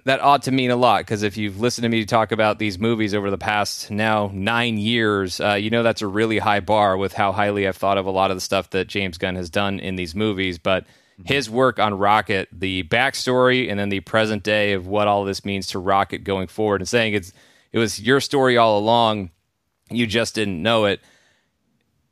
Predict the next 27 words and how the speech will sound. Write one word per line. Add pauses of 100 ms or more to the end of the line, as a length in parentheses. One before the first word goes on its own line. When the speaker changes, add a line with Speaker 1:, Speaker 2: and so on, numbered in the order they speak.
(140)
Speaker 1:
Yes,
it's
been,
it
is
Rocket's
story,
it's
all
these
other
characters'
story,
but (240)
as
much
as
it
is
Rocket's
story
in
this
movie,
um, (100)
that
is,